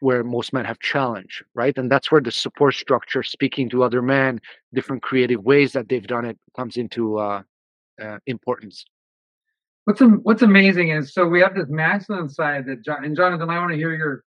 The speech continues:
Speaker 2: feedback on this really quick, but it's, it's amazing to me we have this masculine side, and y-, at least the way I was raised, and I think that I'm not alone in this, but at least I was raised, like,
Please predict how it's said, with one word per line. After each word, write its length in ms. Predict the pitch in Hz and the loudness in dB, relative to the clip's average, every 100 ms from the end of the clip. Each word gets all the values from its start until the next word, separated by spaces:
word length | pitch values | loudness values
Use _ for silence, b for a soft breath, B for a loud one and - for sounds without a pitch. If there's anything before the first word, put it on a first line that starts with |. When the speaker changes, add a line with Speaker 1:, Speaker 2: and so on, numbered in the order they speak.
| _ | _
Speaker 2:
feedback 400 | 165 139 143 139 | -8 -4 -4 -4
on 120 | 135 | -8
this 140 | 123 139 | -8 -8
really 140 | 135 | -8
quick, 200 | - 139 117 | -8 -10 -10
but 100 | 123 127 | -14 -14
it's, 220 | _ _ _ _ _ _ _ | _ _ _ _ _ _ _
it's 160 | 156 156 175 | -12 -10 -6
amazing 500 | 175 196 220 208 196 | -4 0 2 2 -2
to 60 | |
me 120 | 175 | -2
we 120 | 160 156 | -2 -4
have 100 | 139 | -4
this 160 | 135 | -10
masculine 640 | 139 139 143 139 160 156 131 | -6 -6 -6 -8 -8 -8 -8
side, 440 | 139 123 117 117 _ _ _ _ _ _ _ 160 | -8 -8 -8 -10 _ _ _ _ _ _ _ -4
and 400 | 175 170 165 135 _ | -2 0 -4 -8 _
y-, 100 | 202 - _ _ _ _ - 220 | -14 -14 _ _ _ _ -12 -8
at 120 | 190 | 0
least 200 | 208 226 | 2 2
the 60 | 247 | 2
way 180 | 226 202 | 2 2
I 180 | 180 254 | 2 4
was 200 | 294 190 | 2 0
raised, 320 | 147 135 117 | -2 -6 -6
and 80 | 160 | -8
I 60 | 170 | -6
think 220 | 247 220 | -4 -4
that 100 | 185 | -2
I'm 160 | 185 | -2
not 180 | 180 170 | -2 -4
alone 280 | 165 165 160 | -4 -4 -6
in 80 | 123 | -8
this, 160 | 107 - | -14 -12
but 80 | 147 | -8
at 60 | |
least 180 | 170 185 | -8 -4
I 140 | 196 | -2
was 140 | 220 175 | 0 0
raised, 240 | 165 147 | -4 -2
like, 220 | 147 143 | -4 -4